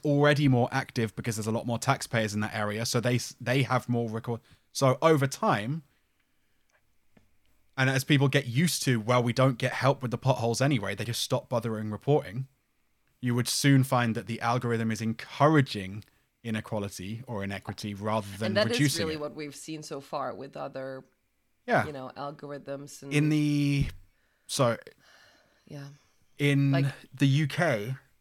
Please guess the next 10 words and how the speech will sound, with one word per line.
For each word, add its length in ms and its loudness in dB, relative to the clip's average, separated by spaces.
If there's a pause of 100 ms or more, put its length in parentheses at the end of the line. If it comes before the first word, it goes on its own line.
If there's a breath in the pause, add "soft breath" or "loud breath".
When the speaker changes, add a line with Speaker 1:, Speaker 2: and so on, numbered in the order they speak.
(300)
Speaker 1:
because 400 0
Speaker 2:
Yeah. 120 -2
Speaker 1:
they 100 2
chose 460 0
to 120 -2
not 520 0
give, 480 -4
not 240 0
do 140 -2
exams 720 -6